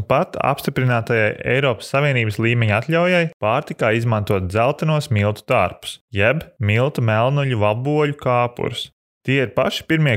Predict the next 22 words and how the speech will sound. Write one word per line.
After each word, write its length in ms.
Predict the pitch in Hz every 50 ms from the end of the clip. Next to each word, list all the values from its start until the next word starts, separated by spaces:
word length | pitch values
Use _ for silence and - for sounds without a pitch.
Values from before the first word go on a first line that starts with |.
| -
kukaiņi, 480 | - 110 101 - - 147 165 185 190 185 185 160
kas 80 | - - -
saņēmuši 420 | 160 160 151 139 127 123 - - 147
atļauju 480 | 165 - - 165 143 139 131 123 123 -
tikt 240 | 143 139 - - 143
izmantot 480 | 143 135 131 120 113 113 123 117 117 - -
pārtikā, 540 | 139 135 135 139 - - - - 95 90 87 - - _ _ -
bet 80 | 104 98
vienpadsmit 640 | 107 117 131 139 143 - 147 - - 117 104 101
citu 400 | - 175 220 269 - - - 113 - - _ -
potenciāli 720 | 123 123 - 120 107 101 - 127 113 104 98 101 101 -
pārtikā 400 | 110 113 120 120 - - 117 113
izmantojamu 560 | 120 120 120 113 104 101 110 107 101 98 95
kukaiņu 460 | - 131 127 - 131 113 107 104 - 123
ķīmiskā 400 | 127 127 131 120 - - 117 107
sastāva 680 | - 127 123 131 127 - - 123 101 95 95 92 95 -
atbilstība 640 | - - 127 123 113 110 101 - - 107 101 95 107
normām 480 | 117 135 151 170 175 175 165 151 147 - _ _ -
pat 100 | 113 -
labam 360 | 123 131 139 143 131 127 123
tiek 240 | - 139 131 131 -
izskatīta. 720 | 139 143 - - - - - - - - - - - -